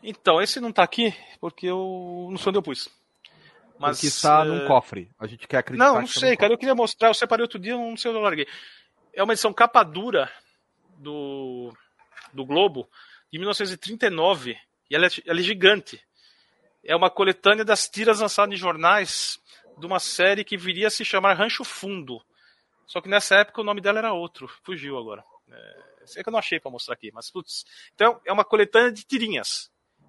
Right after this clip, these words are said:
Speaker 1: O papel do meio é papel jornal mesmo. Tá, tá bem antigão, mas tá bem conservado. E a capa dura tá super legal. E é original de mil novecentos e trinta e nove.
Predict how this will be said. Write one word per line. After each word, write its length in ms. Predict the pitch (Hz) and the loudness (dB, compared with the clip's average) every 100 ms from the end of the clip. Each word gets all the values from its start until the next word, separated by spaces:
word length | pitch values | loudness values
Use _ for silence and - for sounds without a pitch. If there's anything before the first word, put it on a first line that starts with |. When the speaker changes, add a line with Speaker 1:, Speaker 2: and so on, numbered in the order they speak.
| - | -4
Speaker 1:
O 60 | |
papel 300 | 139 147 180 | -2 2 2
do 100 | 180 | 2
meio 120 | 175 | -2
é 40 | 202 | -2
papel 180 | 214 208 | 0 0
jornal 340 | 240 208 165 | 0 0 -2
mesmo. 320 | 131 101 - _ | -2 -10 -16 _
Tá, 100 | 120 117 | -10 -8
tá 100 | - 143 | -2 4
bem 160 | 165 | 4
antigão, 500 | 247 - 165 160 208 | 4 0 4 6 6
mas 160 | 233 - | 2 -2
tá 80 | 185 | -4
bem 120 | 196 | -4
conservado. 560 | 208 226 208 147 120 | -8 -8 -2 -2 -2
E 40 | 120 | -10
a 60 | |
capa 240 | - 170 160 | 0 2 2
dura 180 | 156 202 | 0 -8
tá 80 | |
super 260 | 196 214 254 | -10 -8 -6
legal. 300 | 254 170 143 _ _ _ _ - | -4 -4 -6 _ _ _ _ -4
E 100 | 151 | -2
é 40 | |
original 320 | 175 165 170 196 | 0 -2 -4 -4
de 60 | |
mil 80 | 214 | -4
novecentos 240 | 226 240 | -6 -6
e 20 | 233 | -10
trinta 240 | 254 330 | -10 -10
e 40 | |
nove. 240 | 320 175 | -4 -4